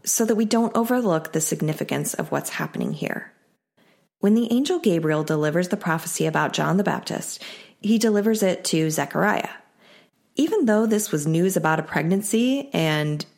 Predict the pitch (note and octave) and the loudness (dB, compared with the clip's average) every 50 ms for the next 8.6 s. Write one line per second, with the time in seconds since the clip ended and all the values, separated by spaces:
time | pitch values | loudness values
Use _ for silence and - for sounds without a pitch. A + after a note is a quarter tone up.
0 | - - D#3+ D3+ D3+ D#3 D3+ E3 G3 G#3 G3+ F#3 - - F3 D#3 D#3 D#3+ D#3+ - | -4 -2 0 0 0 0 0 2 2 2 2 2 2 2 0 0 0 0 0 0
1 | F3+ E3+ E3 F3 - - - D#3+ D3+ D3+ E3 E3+ - - - F#3 F#3 F#3 - - | 2 2 2 0 -2 -2 -2 0 0 0 0 -2 -4 -2 0 0 0 -2 -2 -2
2 | - C4+ C#4 C#4+ E4 G4 A#3+ E3+ D3+ D3+ D#3 - - - G3+ F3+ F3+ F#3 F#3 G#3+ | 0 0 2 2 0 0 0 0 0 0 -2 -4 -4 -2 0 2 2 2 2 2
3 | A3+ A3+ A#3 F#3+ F3+ - F#3+ B3+ C4 F#3+ D#3+ D#3 E3 E3+ E3 E3 F#3+ F3+ F3+ F3+ | 2 2 0 0 0 2 2 2 2 2 2 2 2 0 0 0 0 2 2 2
4 | E3+ F3+ E3 E3 E3+ E3+ F3+ F#3 F#3 F3 E3+ E3 D#3+ D#3+ D#3 E3 E3 - - - | 2 0 0 2 2 2 2 2 2 2 2 0 0 0 -2 -2 -2 -2 -4 -2
5 | - D#3+ E3+ F3+ - - - D#3+ D#3+ D#3+ F#3 A#3+ A#3+ - - C#3 B2+ - - - | 0 0 0 0 0 -2 0 0 2 2 2 2 2 0 -2 -2 -2 -2 -4 -6
6 | - - - - - - - - - _ _ _ _ - G3 G#3 C#4 D4 C#4+ C#4+ | -12 -20 -20 -20 -20 -20 -20 -20 -20 _ _ _ _ -2 0 2 4 4 2 2
7 | D#4+ F4 E4+ F4 - C#4 C4 C4 A#3+ A3+ A3 - E3+ E3 F#3+ - - F#3+ E3+ E3 | 2 0 -2 -2 0 0 2 2 2 2 2 2 2 2 0 0 -2 -2 0 0
8 | E3+ E3+ F3 - E3 D3+ D3 D3 D#3 F#3 A3 A#3+ B3 | 0 0 0 0 0 2 2 2 2 2 0 0 -2